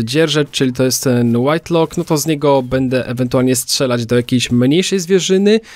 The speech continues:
a jeżeli spotkam jelenia, no to już z tego sztucera będę strzelać, bo w poprzednim odcinku, co ja miałem? Jakiegoś rangera chyba miałem i tak, kurczę,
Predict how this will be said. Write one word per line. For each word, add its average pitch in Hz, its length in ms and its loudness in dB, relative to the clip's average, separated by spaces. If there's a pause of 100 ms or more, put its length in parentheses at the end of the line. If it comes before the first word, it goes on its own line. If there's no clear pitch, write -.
(220)
a 143 120 0
jeżeli 160 400 2
spotkam 139 800 -2 (140)
jelenia, 151 520 2
no 147 120 2
to 143 180 0
już 135 440 0 (260)
z - 120 -6
tego 127 240 0
sztucera 117 420 -2
będę 113 240 -2
strzelać, 123 560 -4 (300)
bo 131 100 0
w 127 60 -6
poprzednim 190 400 0
odcinku, 185 720 2 (880)
co - 140 -2
ja 147 80 2
miałem? 113 400 0
Jakiegoś 127 440 -2
rangera 139 540 0
chyba 123 300 -2
miałem 120 380 0
i 202 60 -2
tak, 208 400 -4
kurczę, 175 640 0